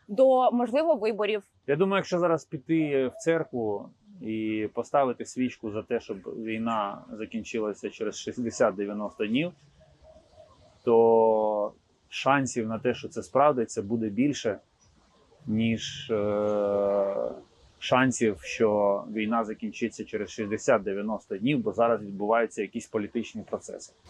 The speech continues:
Speaker 2: Завжди щось відбувається, <clears throat> і політики, е, ну, за визначенням мають випромінювати оптимізм. І це нормально, це добре, людей треба підбадьорювати. Але я, ну, люди мають теж розуміти реальність.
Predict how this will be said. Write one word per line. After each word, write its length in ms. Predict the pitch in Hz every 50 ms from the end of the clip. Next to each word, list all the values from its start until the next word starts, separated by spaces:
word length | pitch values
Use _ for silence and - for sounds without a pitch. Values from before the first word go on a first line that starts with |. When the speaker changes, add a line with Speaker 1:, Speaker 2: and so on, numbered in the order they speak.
| - -
Speaker 2:
Завжди 400 | 123 120 147 156 147 143 180 240
щось 240 | - - 165 - 160
відбувається, 800 | 160 147 147 151 160 185 196 208 190 151 - - 139 123 113 107 _ _ _ _ - - -
<clears throat> 360 | _ - - 202 170 151 -
і 100 | 147 135
політики, 600 | 117 - 147 143 156 185 208 - 254 - - 147
е, 140 | 135 127 120 - _ _ _ _ _ _ _ _ _ _ _ _ _ _ _ _ _ _ _ _ - - 127 127 123 120 120 117
ну, 200 | 127 165 170 151
за 120 | 120 127 135
визначенням 600 | 147 185 175 165 156 127 - 135 127 123 123 120
мають 380 | 120 131 147 151 143 131 -
випромінювати 800 | 120 123 120 - - 113 120 143 156 147 139 131 123 117 - 131
оптимізм. 600 | 127 - 127 113 _ 131 123 117 104 87 - - - _ _ _ _ _ _ _ _ _ _ _ -
І 80 | 127
це 140 | - - 185
нормально, 480 | 185 160 139 139 165 175 170 156 143 127
це 120 | - 131
добре, 320 | 120 131 156 156 135 127
людей 240 | 117 117 117 135 143
треба 300 | 123 127 123 127 120 113
підбадьорювати. 800 | - - 123 117 107 120 113 110 110 104 98 95 92 101 - - 113
Але 320 | 110 123 147 180 185 180
я, 180 | 170 170 165 147 143
ну, 140 | 156 160 156
люди 180 | 160 165 165
мають 260 | 160 160 165 156 147
теж 160 | - 160 123 143
розуміти 440 | 139 123 123 143 147 151 127 -
реальність. 500 | 131 139 139 123 107 90 90 - - _